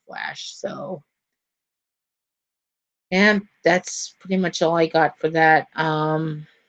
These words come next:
and we have the, uh, t-, just announced today, the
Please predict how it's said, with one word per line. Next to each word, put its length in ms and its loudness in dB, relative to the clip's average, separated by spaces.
and 260 6
we 200 6
have 380 4
the, 420 0
uh, 340 2
t-, 200 -12
just 220 -2
announced 460 2
today, 360 4
the 380 -2